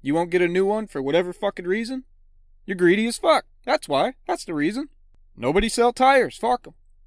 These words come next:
Lifts are unsafe? Fuck this place. I'll take my hundred thousand dollar tools somewhere else that has better equipment and management. Later, greedy fucks. You walk in a manager's office, you introduce yourself, you shake his hand, you say, "Hi, my name's Tom.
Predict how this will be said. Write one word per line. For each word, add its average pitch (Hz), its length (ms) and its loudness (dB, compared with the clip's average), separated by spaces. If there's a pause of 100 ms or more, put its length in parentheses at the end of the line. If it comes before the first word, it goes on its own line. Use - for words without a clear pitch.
(760)
Lifts 131 360 -2
are 214 140 -2
unsafe? 240 500 0
Fuck - 280 0
this - 160 -8
place. - 520 -8 (880)
I'll 175 100 -4
take 202 180 -2
my 190 140 -2
hundred 196 280 -2
thousand 196 340 2
dollar 196 240 2
tools 208 320 -6
somewhere 202 320 -4
else 233 200 -4
that 165 100 -4
has 185 120 -4
better 160 340 -2
equipment 190 420 -6
and 190 100 -10
management. 214 500 -8 (340)
Later, 202 280 2
greedy 151 320 2
fucks. - 480 0 (1300)
You 123 120 -8
walk 165 220 4
in 165 80 -4
a 156 40 -4
manager's 156 480 -4
office, 127 580 -4
you 110 160 -8
introduce 147 560 -4
yourself, 113 500 -10
you 113 160 -14
shake 143 300 -8
his 160 140 -10
hand, 135 320 -4
you 123 60 -10
say, 123 200 -6
"Hi, 170 240 0
my 160 140 -6
name's 139 300 -6
Tom. 175 500 -6